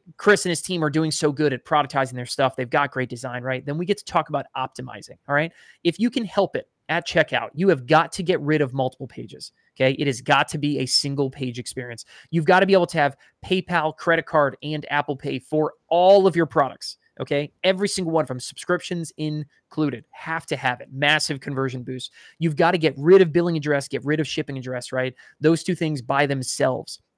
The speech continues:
thirty-five point one percent boost. Apple Pay and credit card, PayPal for all products, twenty-three percent boost. Going from one, two pages down to one page, a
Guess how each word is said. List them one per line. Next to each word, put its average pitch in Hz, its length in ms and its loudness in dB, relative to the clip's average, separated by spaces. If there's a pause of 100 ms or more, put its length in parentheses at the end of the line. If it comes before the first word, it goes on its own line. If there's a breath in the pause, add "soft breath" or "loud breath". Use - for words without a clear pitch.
thirty-five 151 680 2
point 135 220 -4
one 131 160 -4
percent 123 360 -10
boost. 113 300 -16 (320 soft breath)
Apple 151 240 4
Pay 156 360 4
and 135 180 -6
credit 151 240 4
card, 139 260 0
PayPal 139 400 0
for 143 80 2
all 135 80 4
products, 135 500 2
twenty-three 151 640 -4
percent 135 380 -6
boost. 127 260 -6 (280 soft breath)
Going 165 220 2
from 160 200 -2
one, 170 220 2
two 247 180 4
pages 196 340 4
down 175 140 2
to 170 80 0
one 240 180 4
page, 180 320 -2 (260 soft breath)
a 175 260 2